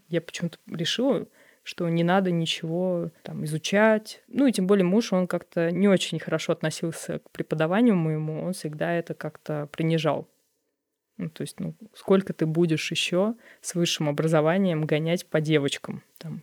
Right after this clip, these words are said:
к этим своим девочкам? Я уже еще выезжала постоянно, и я ездила, а, там, в Одинцово, там, за, ну,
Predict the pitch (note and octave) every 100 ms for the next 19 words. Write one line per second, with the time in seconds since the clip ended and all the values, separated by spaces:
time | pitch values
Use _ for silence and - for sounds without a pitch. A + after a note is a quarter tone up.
0 | - D3+ - E3 - D#3 D#3 D#3 - D#3+
1 | F3 E3+ E3+ - D#3+ D#3 D3+ D#3+ F3 F3
2 | - - D#3 D#3+ D3 - D#3+ D#3 D#3 D3+
3 | D#3 D#3 E3 D#3 D3 _ - - _ _
4 | _ E3 - D3 D3 D3+ F3 - D3+ C#3+
5 | C#3+ C#3+ _ _ _ _ _ _ _ _
6 | _ _ _ _ - D#3 D3 D3 D3 D3+
7 | - - - F#3 E3